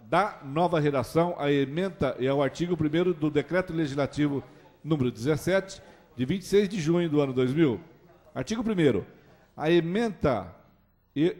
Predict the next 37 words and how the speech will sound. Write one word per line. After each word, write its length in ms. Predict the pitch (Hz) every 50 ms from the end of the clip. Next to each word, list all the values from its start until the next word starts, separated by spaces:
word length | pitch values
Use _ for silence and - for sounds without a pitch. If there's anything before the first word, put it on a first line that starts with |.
| - - _ _ _ _ -
o 100 | - 131
artigo 320 | 139 131 - - 135 123 120
primeiro 320 | 127 151 151 175 185 185
do 80 | 170 165
decreto 420 | 147 156 147 - 156 156 151 -
legislativo 540 | 156 156 139 131 151 139 - 131 131 120 104
zero 180 | 117 131 131 123
dezessete, 520 | 117 127 147 131 - 156 180 175 - 151
de 80 | 143 139
vinte 160 | 175 180 -
e 20 |
seis 180 | - 180 190 175
de 120 | 160 156
junho 200 | 127 131 131 123
do 140 | 117 110 117
ano 100 | 117 117
dois 200 | 127 151 147 131
mil, 260 | 139 175 190 196 190 - - - - - _
passam 500 | - 170 180 156 - - 160 135 120 -
a 60 | 120
vigorar 360 | 120 135 147 131 135 135 156 160
com 100 | 170 156
a 40 |
seguinte 380 | 123 127 127 135 196 180 - 170
redação. 500 | 175 170 165 139 - - 127 110 98 98 -
Ementa. 480 | 123 135 143 156 143 123 - 101 92 85 - _ - _ _ _ _ _ _ _ _ _ _ _ _ _ _ _
Concede 500 | - 156 151 135 - 185 196 214 185 185
o 40 | 170
título 320 | - 185 196 175 175 156
de 40 | -
cidadão 300 | 170 160 165 151 151 165
araçatubense 500 | 156 131 139 131 139 165 175 160 - 170
ao 80 | 151
senhor 460 | 123 - 135 139 151 170 180 175 151 - - - - _ - -
Francisco 800 | - 139 139 135 117 - - 170 202 214 185 - - 214 180 160
de 260 | 131 131 139 135 127
Vigo 580 | 113 110 151 180 190 165 185 196 190 - -